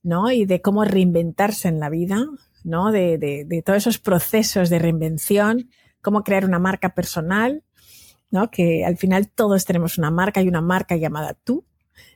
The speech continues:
y la puedes construir, cómo encontrar nuestra pasión, misión y al final cómo escribir esa historia, ¿no? Porque al final no eres la historia que has sido, sino la historia que quieres ser. Y todos los días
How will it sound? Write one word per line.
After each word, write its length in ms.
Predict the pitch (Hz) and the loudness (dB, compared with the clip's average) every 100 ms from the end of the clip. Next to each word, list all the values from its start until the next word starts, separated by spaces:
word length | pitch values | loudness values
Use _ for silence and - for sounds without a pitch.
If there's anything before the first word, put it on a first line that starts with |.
| _ | _
y 340 | - 180 165 160 | -2 2 2 0
la 120 | 160 | -2
puedes 320 | - 170 175 | 0 0 0
construir, 800 | - 165 - 170 165 214 269 311 _ - - _ - | 0 -2 0 0 2 2 2 -2 _ -20 -20 _ -4
cómo 320 | 208 190 196 | 0 2 0
encontrar 480 | 196 185 180 185 190 | 0 0 2 0 2
nuestra 540 | 180 175 - 170 165 | 0 0 0 0 0
pasión, 800 | 165 160 - 202 202 214 226 208 | -2 -2 0 0 2 2 2 2
misión 800 | 185 165 - 196 196 220 262 339 - _ _ _ _ - _ | 2 0 -2 0 2 2 0 -4 -14 _ _ _ _ -20 _
y 180 | 208 202 | 0 2
al 160 | 180 175 | 4 2
final 460 | 202 190 214 277 | 0 0 2 0
cómo 180 | - 254 | 0 -2
escribir 360 | 302 214 208 262 | -2 -2 0 0
esa 180 | 247 | 0
historia, 580 | 175 - 208 208 180 151 | 0 0 0 2 2 -2
¿no? 180 | 160 185 | -2 -4
Porque 200 | 214 208 | -2 -4
al 60 | 185 | 0
final 280 | 233 294 | 0 0
no 80 | 294 | 2
eres 240 | 254 269 247 | 0 0 0
la 80 | |
historia 340 | 196 - 208 208 | 0 0 0 0
que 120 | 190 | 0
has 100 | 180 | -2
sido, 560 | - - 175 165 196 269 | -2 -2 0 0 -4 -4
sino 220 | 196 180 | -2 0
la 80 | 175 | 0
historia 340 | - 202 196 | 0 0 0
que 140 | 190 | -2
quieres 320 | - 180 143 147 | -2 -2 -2 -4
ser. 360 | - 143 - - | -6 -8 -8 -6
Y 120 | 190 | -6
todos 340 | - 240 269 | -2 0 0
los 200 | 262 196 | 2 0
días 580 | 190 185 156 214 - - | 2 2 0 -2 -6 -12